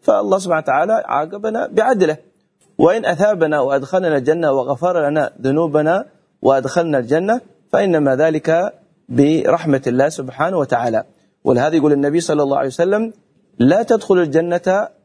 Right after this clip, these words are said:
بأعمالكم". قالوا: "ولا أنت يا رسول الله؟"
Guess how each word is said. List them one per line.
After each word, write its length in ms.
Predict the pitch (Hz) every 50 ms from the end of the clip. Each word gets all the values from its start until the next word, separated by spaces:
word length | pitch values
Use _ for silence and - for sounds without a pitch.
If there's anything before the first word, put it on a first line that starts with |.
| _ _ _ _ _ _ _ _ _ _
بأعمالكم". 680 | 131 147 151 135 147 139 139 139 135 123 117 - - - _ _ _ _ _ _ _ _ - _ - - - - - - - - - - - - - - - - - - - - - - - - - -
قالوا: 420 | 131 151 180 196 214 220 233 - - -
"ولا 280 | - 143 165 208 208 247
أنت 140 | 262 220 220
يا 140 | 226 226 220
رسول 220 | 202 - 202 185
الله؟" 300 | 170 180 208 247 262